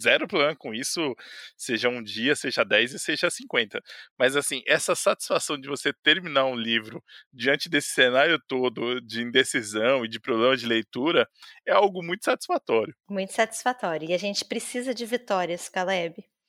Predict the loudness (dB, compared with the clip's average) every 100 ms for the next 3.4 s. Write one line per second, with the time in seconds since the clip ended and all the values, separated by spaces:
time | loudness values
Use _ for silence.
0 | _ _ _ _ _ _ -4 -4 -6 -6
1 | -2 -4 -2 -4 -6 -8 -10 -12 2 2
2 | 4 4 4 6 4 2 0 -2 0 0
3 | 4 4 4